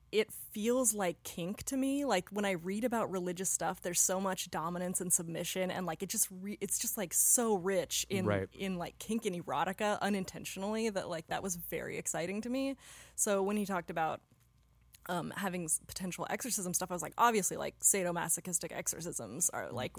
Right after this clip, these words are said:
Speaker 2: Right.
Speaker 1: what we're, what we're gonna do here. <laughs>
Speaker 2: But do you think there's a stigma, too, with religion in the way that you look at the, the history of horror? It's a theme that we come back
Speaker 1: Mm,
Speaker 2: to.
Speaker 1: yeah.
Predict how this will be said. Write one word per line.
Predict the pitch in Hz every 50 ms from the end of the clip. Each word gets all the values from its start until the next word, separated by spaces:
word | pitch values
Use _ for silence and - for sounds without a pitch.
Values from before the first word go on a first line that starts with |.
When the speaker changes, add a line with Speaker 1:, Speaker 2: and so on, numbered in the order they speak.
| 101 98 - - -
Speaker 2:
Right. | 123 117 117 110 110 107
Speaker 1:
what | 104 143 147
we're, | 143 151 -
what | - 175 165
we're | - 175
gonna | - - 165
do | 165 170 190
here. | 185 180 - - - 233 - -
<laughs> | - - - - - - - - - _ _ _ - _ - - - - - - - - - - - - - - - - -
Speaker 2:
But | 190 - 269 262
do | - 294
you | 302
think | - 359 359
there's | 392 370 339 370
a | - 165
stigma, | - - - - - 151 147 143 143 131 113 107
too, | - - - - 147 147 143 131 120 113 110 107 107 - -
with | - 123 123 131 135 131 131 127 - - - - - - - - - - - - - - - - - _ -
religion | - 127 131 135 131 131 131 123 131 131 120 117 117 - -
in | 139 135 139
the | 139 135
way | 127 127 123 120 120
that | 113 117 113 107 -
you | - 151 147 196 214
look | 220 302 311 -
at | 208
the, | - 165 -
the | 147 143 151
history | 131 120 175 165 - - - 139 120 110
of | 104
horror? | 107 123 147 147 127 104 90 85 85 -
It's | - 131 -
a | 160 -
theme | - - - 247 254 214
that | 175 139 -
we | - 127
come | 117 - 131 120 117
back | 110 117 117 123 226
Speaker 1:
Mm, | 185 -
Speaker 2:
to. | - - 113 98 90
Speaker 1:
yeah. | 85